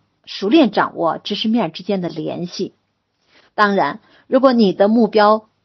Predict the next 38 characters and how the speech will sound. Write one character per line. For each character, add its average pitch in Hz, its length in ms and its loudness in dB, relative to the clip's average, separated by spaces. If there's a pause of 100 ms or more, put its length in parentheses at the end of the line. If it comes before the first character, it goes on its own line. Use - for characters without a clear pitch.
(800)
定 262 180 2
的 196 120 2
是 - 160 -6
高 196 220 2
分， 202 380 -4 (200)
甚 285 300 4
至 214 120 2
是 196 160 -2
全 196 360 0
省 - 240 -6
前 190 240 -4
百 202 160 -4
分 196 160 -4
之 240 120 -6
一 262 220 0
成 180 280 -6
绩 208 200 -2
的 160 100 -2
话， 156 300 -4 (2000)
我 196 120 -12
相 214 280 -6
信 208 280 -8 (520)
必 302 180 4
须 277 200 -2
全 208 340 4
面 262 220 4
掌 - 260 -4
握 180 380 -2
整 170 240 -4
个 220 220 4
知 220 180 -4
识 208 140 -4
体 - 200 -14
系 - 200 -10
才 156 220 -12
行。 - 300 -16 (540)
所 175 180 -6
以 185 280 -6